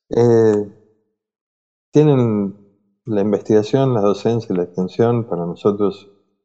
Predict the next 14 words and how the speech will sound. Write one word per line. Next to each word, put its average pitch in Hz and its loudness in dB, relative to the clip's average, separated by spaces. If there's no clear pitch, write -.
son 104 -2
los 101 2
tres 107 0
pilares 120 2
y 95 0
no, 98 0
no, 95 -2
no 95 -2
lo 101 2
ponemos 101 -2
a, - -4
a 85 -8
ninguno, 98 0
digamos, 87 -4